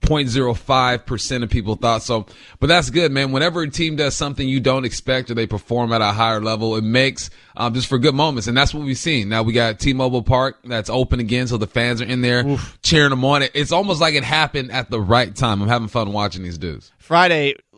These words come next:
Speaker 2: especially looked particularly packed, and we went to the ballpark, Bump, on Saturday. It was me, Stacy Rost, and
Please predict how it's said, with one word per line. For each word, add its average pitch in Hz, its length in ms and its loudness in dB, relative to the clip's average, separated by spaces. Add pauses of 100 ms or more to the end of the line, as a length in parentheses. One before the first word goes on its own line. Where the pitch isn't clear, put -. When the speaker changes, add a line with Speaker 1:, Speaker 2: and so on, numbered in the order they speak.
Speaker 2:
especially 139 920 -2
looked 131 280 -8
particularly 117 680 -6
packed, 117 420 -2
and 113 220 -6
we 123 100 -6
went 123 200 -4
to 120 40 -18
the 110 220 -6
ballpark, 113 540 -4 (140)
Bump, 120 280 -6
on 107 260 -6
Saturday. 117 540 0
It - 20 -2
was 107 160 -4
me, 117 380 -2 (200)
Stacy 127 360 -6
Rost, 117 440 0
and 113 260 -2